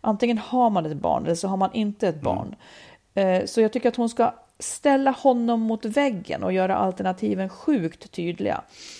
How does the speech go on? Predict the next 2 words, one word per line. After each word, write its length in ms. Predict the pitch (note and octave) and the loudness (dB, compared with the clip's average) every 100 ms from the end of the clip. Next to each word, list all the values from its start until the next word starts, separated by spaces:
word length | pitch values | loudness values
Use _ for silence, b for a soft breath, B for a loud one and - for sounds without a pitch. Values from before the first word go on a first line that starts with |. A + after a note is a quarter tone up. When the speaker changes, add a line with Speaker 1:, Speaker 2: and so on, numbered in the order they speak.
| B B - - | B B -10 -2
Speaker 1:
Eh, 440 | F3+ F3 E3 E3+ - _ _ _ _ _ _ _ _ _ _ _ | 2 2 2 0 -4 _ _ _ _ _ _ _ _ _ _ _
faktiskt. 800 | - F#3 D#3 - - - - - | -6 -4 -4 -8 -10 -8 -10 -16